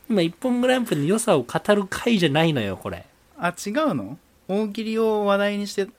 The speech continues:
Speaker 2: あの、ラジオ撮ろうって話じゃなかったっけ？
Speaker 1: いや、違うのよ。そのコンビニエンスのチキンたちさんの、
Speaker 2: はい。
Speaker 1: 大喜利の回答を見つけようっていうために撮ったんでしょ、このラジオ。
Speaker 2: あ、そうだったか。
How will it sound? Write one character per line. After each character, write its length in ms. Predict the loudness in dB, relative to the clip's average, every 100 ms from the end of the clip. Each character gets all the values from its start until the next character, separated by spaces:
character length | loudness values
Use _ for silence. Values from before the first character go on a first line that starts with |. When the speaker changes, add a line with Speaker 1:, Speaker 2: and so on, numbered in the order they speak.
| _
Speaker 2:
あ 100 | -6
の、 120 | -2
ラ 100 | -2
ジ 100 | -2
オ 60 | -4
撮 140 | -6
ろ 80 | -8
う 20 |
っ 20 |
て 120 | -10 -12
話 160 | -10
じ 40 | -8
ゃ 40 |
な 60 | -8
か 60 |
っ 40 | -10
た 80 |
っ 20 | -14
け？ 80 | -4
Speaker 1:
い 40 | -4
や、 60 | -2
違 220 | -2 -2
う 140 | 0 0
の 120 | -2
よ。 80 | -4
そ 80 | -8
の 100 | -6
コ 180 | -4
ン 100 | -4
ビ 120 | -2 -2
ニ 120 | -2
エ 80 | -2
ン 40 |
ス 80 | -2
の 80 | -4
チ 160 | -6
キ 140 | -6 -4
ン 80 | -2
た 100 | -4
ち 60 |
さ 240 | -4 -4 -2
ん 120 | -2
の、 380 | -2 -2 -4 -8 _ _ _ _
Speaker 2:
は 200 | -6 -6
い。 100 | -6 _ _ -6
Speaker 1:
大 260 | -2 0 0
喜 200 | -2 -4
利 240 | -4 -6
の 320 | -2 0 0
回 380 | -4 -2 -2 -2 -8 _
答 280 | -2 0 0
を 60 |
見 200 | -2 -4
つ 160 | -6 -6
け 160 | 0 2
よ 180 | 2
う 20 | -2
っ 20 |
て 180 | -4 -4
い 100 | -4
う 140 | -4
た 160 | -6 -4
め 100 | -4
に 80 |
撮 140 | -4 -6
っ 20 |
た 160 | -6 -8
ん 40 |
で 40 |
し 80 | -6
ょ、 80 | -4
こ 60 | -2
の 180 | -2
ラ 140 | -2 -4
ジ 140 | -4
オ。 280 | -6 -6 -10 _ _
Speaker 2:
あ、 220 | -8 -8 -8
そ 320 | -10 -6 -4
う 20 |
だ 60 | -6
っ 60 | -8
た 100 | -12
か。 260 | -10 -10